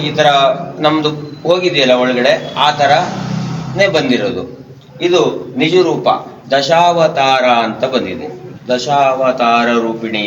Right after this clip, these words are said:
ಅಂತ, ರಾಣು ಸುಂತುಬಾಯಿ ಅಂತ ನಾವು ಕರಿತೀವಿ. ಇದಕ್ಕೆ ಬೇರೆ ಬೇರೆ ತರ ಹೆಸರುಗಳೆಲ್ಲ ಇಲ್ಲಿ ಗುರುಗಳು ಬಂದು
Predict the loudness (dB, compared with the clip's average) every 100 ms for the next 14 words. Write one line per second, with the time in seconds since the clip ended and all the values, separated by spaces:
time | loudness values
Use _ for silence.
0 | -6 -2 0 0 -2 -14 -18 -14 -2 0
1 | 0 -2 -4 -4 -2 2 2 2 -2 -2
2 | -2 2 2 2 0 -2 -4 -8 -8 -10
3 | -8 -8 -6 -6 -8 -10 -10 -10 -10 -10
4 | -4 0 0 0 -2 -2 -4 -8 0 0
5 | 2 0 2 2 2 2 2 -2 -6 -6
6 | -2 0 2 2 4 4 2 -2 -6 -6
7 | -4 -4 -4 -4 -4 -4 -2 -2 -2 0
8 | 0 2 2 2 0 2